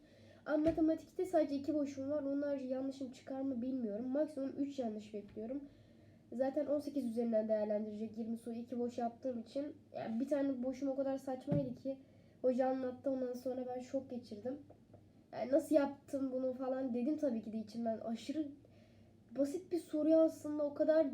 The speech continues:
ya, ama aslında öğrenmiş oldum. Çünkü bilmiyordum nasıl yapıldığını. Öğrenmiş de oldum ama kendime de çok kızdım. Çünkü düşündüğüm bir yöntemdi. Yani, keşke yapsaymışım düşündüğümü ama yapmamaya karar vermişim o an.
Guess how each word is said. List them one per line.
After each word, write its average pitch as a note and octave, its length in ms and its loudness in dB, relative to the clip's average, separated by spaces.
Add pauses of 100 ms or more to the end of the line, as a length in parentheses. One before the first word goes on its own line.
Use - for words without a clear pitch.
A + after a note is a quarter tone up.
(160)
ya, - 140 -6
ama C#4 140 0
aslında D4 380 0
öğrenmiş C#4 440 2
oldum. A3 300 -4
Çünkü C4+ 160 0
bilmiyordum B3+ 400 2
nasıl G3+ 220 -8
yapıldığını. G#3 460 -6
Öğrenmiş D#4 600 2
de B3 40 -2
oldum A#3 180 -2
ama C#4 180 0
kendime C4 340 0
de C#4 80 -2
çok C4+ 240 -6
kızdım. G3 300 -14 (360)
Çünkü C4 260 -2
düşündüğüm D4 500 2
bir B3 60 -4
yöntemdi. G3+ 600 -6 (640)
Yani, C#4+ 160 2
keşke F4+ 400 2
yapsaymışım D4 760 4
düşündüğümü A#3 680 -4 (100)
ama C4 120 -2
yapmamaya B3 520 -4
karar G#3 300 -2
vermişim G#3 440 -6
o G#3+ 60 -4
an. A3+ 140 -6